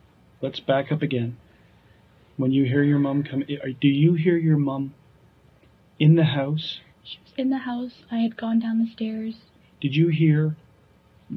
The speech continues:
Speaker 1: so before this, this is when, when did you hear your mom for the first time in the house?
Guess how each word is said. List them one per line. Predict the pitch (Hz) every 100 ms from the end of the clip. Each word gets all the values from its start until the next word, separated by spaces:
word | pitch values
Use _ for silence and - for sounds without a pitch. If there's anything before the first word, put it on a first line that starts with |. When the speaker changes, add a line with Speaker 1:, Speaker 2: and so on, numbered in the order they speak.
| -
Speaker 1:
so | 123 135
before | 127 120 135 127
this, | 127 127 - - _
this | 156 165
is | 151
when, | 139 135 135
when | 143
did | 185 170
you | 170
hear | 151 151
your | 147 131
mom | 131 131
for | 127
the | 123 117
first | 131 123
time | 131 123 123
in | 127
the | 120
house? | 113 123 143 -